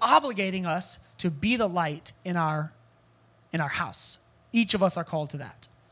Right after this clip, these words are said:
I say this often, but just a reminder, your closest neighbors are the ones you live with, right?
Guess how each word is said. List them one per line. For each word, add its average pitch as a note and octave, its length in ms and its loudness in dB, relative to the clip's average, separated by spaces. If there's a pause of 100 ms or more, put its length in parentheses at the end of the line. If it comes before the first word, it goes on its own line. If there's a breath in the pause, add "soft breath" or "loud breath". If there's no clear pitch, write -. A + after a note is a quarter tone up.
(160)
I D3+ 60 -2
say F3+ 220 4
this F3 180 2
often, D#3 320 0
but D3 180 -6 (300 soft breath)
just E3+ 200 0
a F3+ 40 0
reminder, E3 500 2 (160 soft breath)
your F#3 200 8
closest F#3+ 500 2
neighbors F#3 360 4
are E3+ 100 4
the D#3+ 80 4
ones E3+ 280 2
you F3+ 100 4
live F3+ 220 2
with, C3 320 -8 (840)
right? D#3+ 220 0